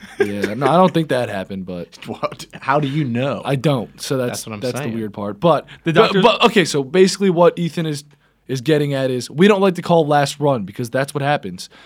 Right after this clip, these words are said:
Speaker 1: And today we're just gonna do it. We're gonna call last day. Today is the last day of the Mercury retrograde.
Speaker 3: And
Speaker 1: You guys,
Speaker 3: honestly
Speaker 1: stop, Ethan, you have to explain what that is now.
Speaker 2: I was gonna say I don't know anything about that
Speaker 1: Yeah.
Speaker 2: at all.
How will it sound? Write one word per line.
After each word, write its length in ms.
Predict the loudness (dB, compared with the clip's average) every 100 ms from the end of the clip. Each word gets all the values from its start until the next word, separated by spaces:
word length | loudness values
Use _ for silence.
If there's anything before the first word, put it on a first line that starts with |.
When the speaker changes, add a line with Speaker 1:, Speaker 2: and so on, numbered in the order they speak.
| _ _
Speaker 1:
And 120 | -6 2
today 200 | 4 4
we're 160 | 2
just 140 | -2 -2
gonna 140 | -2
do 200 | 0 0
it. 100 | 0 _ _
We're 100 | -2
gonna 120 | -2 2
call 260 | 4 6
last 320 | 6 4 2
day. 240 | -2 -2 -4
Today 300 | -4 0 2
is 80 | 4
the 120 | 2
last 400 | 2 2 2 0
day 280 | -2 -2 -4
of 120 | -8
the 80 | -8
Mercury 540 | -6 -6 -6 -6 -6 -6
retrograde. 720 | -4 -4 -4 -8 -8 -10 -12 _ _ -8
Speaker 3:
And 120 | -2
Speaker 1:
You 100 | 4
guys, 200 | 6 6
Speaker 3:
honestly 200 | 2 -2 -8
Speaker 1:
stop, 240 | -8 -4
Ethan, 200 | -4 -2
you 60 | -4
have 80 | -2
to 60 |
explain 280 | -4 -2 -2
what 120 | -2
that 120 | -2 -2
is 160 | -4
now. 180 | -6 0
Speaker 2:
I 60 | 0
was 80 |
gonna 140 | 0 -4
say 240 | 0 -2 -2
I 540 | -2 0 -2 -4 -10 _
don't 240 | -4 -4 -4
know 360 | -2 -2 -4 _ _ _
anything 580 | -6 -4 -6 -8 -8 -8
about 360 | -6 -6 -6 -8
that 260 | -10 -10 _ _
Speaker 1:
Yeah. 200 | -8 -6
Speaker 2:
at 100 | -6 _ -8
all. 380 | -6 -6 -12